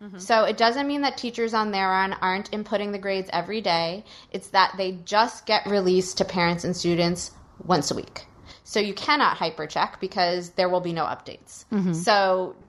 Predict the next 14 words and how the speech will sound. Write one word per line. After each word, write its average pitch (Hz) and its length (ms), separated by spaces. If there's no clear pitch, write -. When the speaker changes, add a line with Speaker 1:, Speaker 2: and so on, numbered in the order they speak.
Speaker 2:
tweaking 302 480
the 233 80
systems 262 760
just 208 420
to 202 380
staunch - 640
the 202 80
flow 180 480
of - 160
information. 151 800
Speaker 1:
Mm-hmm. 156 180
Speaker 2:
I 202 80
would 208 160
say 220 420